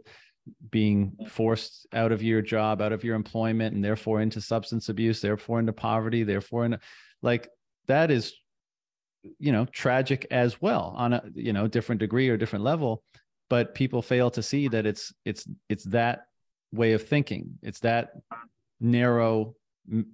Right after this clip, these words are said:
you know, mass thinking that has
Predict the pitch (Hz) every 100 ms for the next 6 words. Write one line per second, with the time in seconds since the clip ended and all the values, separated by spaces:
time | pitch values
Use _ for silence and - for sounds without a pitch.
0 | _ 110 101 98 101 - _ _ _ _
1 | _ _ _ - 117 120 117 - 160 160
2 | 110 101 107 - - 113 110 113 110